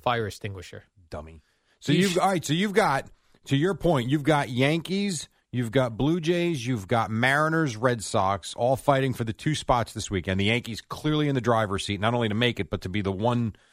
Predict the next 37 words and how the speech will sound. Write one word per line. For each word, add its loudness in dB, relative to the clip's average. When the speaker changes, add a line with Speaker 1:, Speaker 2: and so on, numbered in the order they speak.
Speaker 2:
the -2
top 2
wild 0
card -2
spot, 2
but 2
not 4
clinched 0
yet. -4
And 2
then 4
in 2
the 0
N 2
L 2
West, 0
you've -4
got 0
the -2
Dodgers 2
and 0
the 0
Giants 0
going 0
into 0
the 0
final 0
weekend, 0
still -2
trying -2
to -4
decide -2
who -2
the -4
division -2
winner -8
is. -18